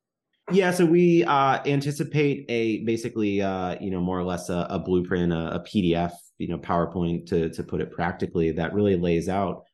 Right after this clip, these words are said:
what could something look like, what are the, what are the requirements, what are the, um,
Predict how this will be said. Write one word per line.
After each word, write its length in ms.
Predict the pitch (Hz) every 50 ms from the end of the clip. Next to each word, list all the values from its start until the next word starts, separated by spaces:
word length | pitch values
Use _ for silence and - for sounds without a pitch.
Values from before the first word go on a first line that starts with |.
| _ _ -
what 260 | 107 110 110 110 -
could 200 | - 110 95 87
something 380 | - 95 87 85 87 85 85
look 180 | 87 87 85 -
like, 220 | 87 87 85 82 -
what 180 | 95 95 98 98
are 40 | 90
the, 160 | 95 92 -
what 180 | - 95 95
are 40 | 87
the 80 | 90 90
requirements, 760 | 90 87 - - 95 87 85 85 85 85 87 87 85 85 -
what 220 | - 92 92 90 90
are 120 | 92 87 87
the, 400 | 90 90 87 87 87 85 85 85 85 - _ _ _ _ _
um, 340 | - 95 90 87 85 82